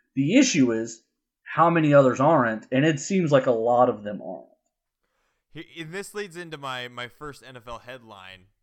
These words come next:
Speaker 2: that does not have to do with actual football. Would you put J J Watt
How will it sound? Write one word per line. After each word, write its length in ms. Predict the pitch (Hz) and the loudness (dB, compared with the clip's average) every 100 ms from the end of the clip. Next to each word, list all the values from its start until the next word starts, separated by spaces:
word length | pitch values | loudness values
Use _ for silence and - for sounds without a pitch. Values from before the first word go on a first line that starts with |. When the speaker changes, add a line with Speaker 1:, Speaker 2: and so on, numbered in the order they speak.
| _ | _
Speaker 2:
that 180 | 104 - | -20 -20
does 180 | 110 107 | -20 -20
not 160 | 113 | -20
have 140 | 113 101 | -20 -20
to 60 | |
do 120 | 98 107 | -20 -20
with 140 | 104 | -18
actual 580 | 104 98 107 98 92 92 _ _ | -18 -18 -20 -20 -20 -20 _ _
football. 600 | 143 123 113 98 92 _ _ _ _ _ _ _ _ _ _ _ _ _ 131 | -18 -16 -16 -16 -18 _ _ _ _ _ _ _ _ _ _ _ _ _ -12
Would 320 | 165 156 139 | -10 -10 -12
you 160 | 214 | -14
put 240 | 226 175 165 | -4 -4 -4
J 240 | 170 175 | -12 -12
J 220 | 175 180 | -10 -12
Watt 420 | 156 131 127 151 | -12 -14 -12 -14